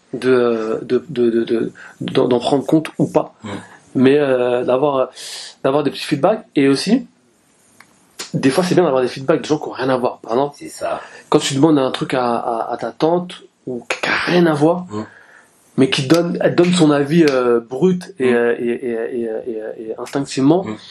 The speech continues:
Speaker 1: Et des fois, c'est des choses pertinentes qu'elle dit parce qu'elle connaît pas.
Speaker 2: Mm.
Speaker 1: Donc ça veut dire que si toi t'as pas réussi à bien nous expliquer, c'est que ton pro-, c'est, c'est, c'est soit ton pitch il était pas bon,
Speaker 2: À neuf mille pour cent, je suis
Speaker 1: ou soit
Speaker 2: d'accord.
Speaker 1: ton, ton, ton, ton, euh, ouais, ton, ton pitch il est pas bon, ou soit
Speaker 2: Ouais.
Speaker 1: ton produit il est pas, il est pas encore, euh,
Speaker 2: Je suis d'accord à neuf mille pour cent.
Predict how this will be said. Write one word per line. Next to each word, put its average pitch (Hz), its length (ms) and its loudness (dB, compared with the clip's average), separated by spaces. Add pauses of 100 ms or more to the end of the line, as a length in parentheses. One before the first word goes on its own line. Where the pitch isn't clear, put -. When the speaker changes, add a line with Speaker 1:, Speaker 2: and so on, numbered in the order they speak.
(140)
Speaker 1:
Et 127 60 0
des 131 80 2
fois, 185 120 0
c'est 165 100 0
des 120 60 -4
choses 117 160 -6
pertinentes 175 420 0
qu'elle 127 140 0
dit 120 160 -4
parce - 140 -18
qu'elle 131 120 -2
connaît 123 220 0
pas. 180 260 0 (140)
Speaker 2:
Mm. 107 80 -10 (100)
Speaker 1:
Donc 127 120 -4
ça 143 60 0
veut 131 60 0
dire 170 140 0
que - 40 -18 (160)
si - 200 -14
toi 185 160 2
t'as 165 120 0
pas 139 100 0
réussi 147 180 0
à 143 60 2
bien 143 120 2
nous 143 100 2
expliquer, - 320 -4
c'est 180 120 -6
que - 60 -16
ton 123 100 -6
pro-, 143 220 -4 (180)
c'est, 131 100 -8
c'est, - 140 -16
c'est - 140 -6
soit 175 160 2
ton 165 140 2
pitch - 220 -2
il 123 60 -4
était 120 160 0
pas 123 160 0
bon, 170 220 2 (180)
Speaker 2:
À - 40 -18
neuf - 160 -14
mille 104 100 -10
pour - 120 -10
cent, 98 120 -6
je - 60 -10
suis 156 100 4
Speaker 1:
ou 139 40 2
soit 175 180 2
Speaker 2:
d'accord. 147 280 4
Speaker 1:
ton, 127 260 2
ton, 123 260 2
ton, - 0 - (1120)
ton, 127 200 4
euh, 113 500 0
ouais, 196 180 2 (440)
ton, 120 120 -6
ton - 120 -10
pitch 139 180 -2
il 117 80 0
est 117 40 4
pas 120 120 0
bon, 156 120 4
ou 151 60 4
soit 143 140 -2
Speaker 2:
Ouais. - 40 -12
Speaker 1:
ton 123 80 -6
produit 123 320 -2
il 123 80 0
est 113 40 2
pas, 110 340 -4
il 107 60 -16
est - 40 -12
pas 113 100 -8
encore, 113 280 -6
euh, 107 40 -10 (380)
Speaker 2:
Je - 80 -12
suis - 100 -12
d'accord - 260 -2
à 80 60 -2
neuf 87 240 -10
mille 104 120 -6
pour - 120 -10
cent. - 180 -12